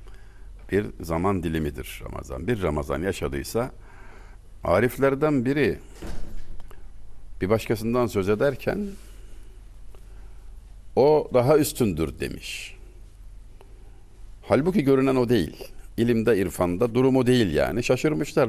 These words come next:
"Neden böyle söylediniz?" "Bir Ramazan fazla gördü." demiş.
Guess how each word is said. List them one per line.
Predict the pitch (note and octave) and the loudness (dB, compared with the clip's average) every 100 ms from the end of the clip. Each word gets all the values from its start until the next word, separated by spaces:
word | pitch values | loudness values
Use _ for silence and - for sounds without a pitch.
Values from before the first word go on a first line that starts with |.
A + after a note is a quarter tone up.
| A2 | 4
"Neden | B2 D#3+ C3+ | 4 4 6
böyle | F#2 D2+ | 4 4
söylediniz?" | - D2 C#2+ G2 F#3 A3 - - - - D3 | 0 0 0 0 -2 -4 -10 -18 -18 -4 2
"Bir | F#3+ C3+ | 6 6
Ramazan | A2+ A2 C#3 B2+ | 6 6 6 6
fazla | A#2 G#2+ A2+ | 4 6 6
gördü." | F2 D2+ C#2+ | 6 4 0
demiş. | G#1 G1+ - - | -6 -8 -12 -16